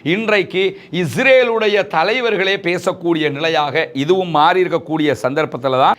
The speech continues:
இன்றைய தினம் வெளியாகி இருக்கக்கூடிய இன்னும் ஒரு முக்கியமான செய்தி என்னன்னு சொன்னா, இந்த ஆண்டு தொடக்கத்திலிருந்து இதுவரைக்கும் இஸ்ரேலிய ஆக்கிரமிப்பு இராணுவத்தைச் சேர்ந்த பதினாறு பேர் கொலை செய்து கொண்டிருக்கிறார்கள் என்கிற செய்திகள் வெளியாகிருக்கு. இது பச்சை பொய். பதினாறு பேருங்கிறதல்ல,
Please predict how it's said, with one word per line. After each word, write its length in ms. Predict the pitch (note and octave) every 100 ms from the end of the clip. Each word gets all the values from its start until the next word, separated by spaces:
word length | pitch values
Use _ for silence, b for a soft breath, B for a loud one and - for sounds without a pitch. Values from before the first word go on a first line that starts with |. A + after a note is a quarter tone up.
| b
இன்றைய 440 | F#3 C4+ D4 D4
தினம் 200 | B3+ B3+
வெளியாகி 400 | G#3+ G#3+ A3 G3+
இருக்கக்கூடிய 520 | G3+ G3+ F3+ G3+ F#3
இன்னும் 240 | E3+ A#3+ C4+
ஒரு 120 | B3
முக்கியமான 500 | G#3 G#3+ G3+ G3+ G#3
செய்தி 300 | F3+ F3+ F#3
என்னன்னு 140 | E3+
சொன்னா, 260 | D3+ E3 G#3+
இந்த 360 | F#3+ F3 E3+ D#3+
ஆண்டு 500 | C#3+ F3 A#3 A#3 A3
தொடக்கத்திலிருந்து 600 | E3 F#3 F#3+ F3+ F3 F3
இதுவரைக்கும் 280 | D#3+ E3 F3 D#3+ E3 F#3 - B B
இஸ்ரேலிய 460 | D#3+ D3+ A3 G#3+
ஆக்கிரமிப்பு 540 | F#3 G3 G#3 G#3 G3 F3+
இராணுவத்தைச் 460 | F3 F3+ F3 F3
சேர்ந்த 260 | D#3+ E3 E3
பதினாறு 760 | D#3+ D#3+ F3+ C#4 C4 A3+ F#3+
பேர் 240 | D3 F3+ - B B _ _ -
கொலை 200 | A#3+ A#3
செய்து 240 | F#3+ F#3+
கொண்டிருக்கிறார்கள் 720 | F3 E3+ D#3+ D#3+ D3+ C#3+ D3
என்கிற 280 | C#3 C#3+ C3
செய்திகள் 340 | B2+ E3+ F3
வெளியாகிருக்கு. 340 | D3 D3+ D3 G3+
இது 140 | A#3+
பச்சை 260 | D#3 D3 D#3+
பொய். 340 | E3 C#3+ B2+ - B B -
பதினாறு 460 | E3+ G#3+ A3 G3+
பேருங்கிறதல்ல, 840 | E3+ F#3+ F#3 E3+ D#3+ D3+ D3+ A#3+